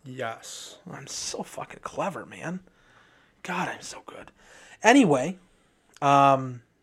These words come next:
Speaker 2: that, that to me, that's where I see the division playing out. That's what I see it kind of boiling down to.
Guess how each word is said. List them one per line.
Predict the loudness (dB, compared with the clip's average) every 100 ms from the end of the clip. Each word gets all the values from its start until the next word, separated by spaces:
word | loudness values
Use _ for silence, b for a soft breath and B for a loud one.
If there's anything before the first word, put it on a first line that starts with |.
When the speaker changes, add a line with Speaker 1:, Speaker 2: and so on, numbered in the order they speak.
| _ _ _ _ _ _ _ _ _ _ -20 6
Speaker 2:
that, | 6 6 10
that | 10 10 4
to | 4
me, | 6 6
that's | 10 8 10
where | 8 8
I | 8
see | 2
the | 2
division | 4 2 2 -2
playing | -2 2 8
out. | 8 8 B B B B B
That's | 4 6
what | 4
I | 4
see | 4 0
it |
kind | 0 -4
of | -2
boiling | -2 -2 -4 -2
down | 2 4 2
to. | 4 4 4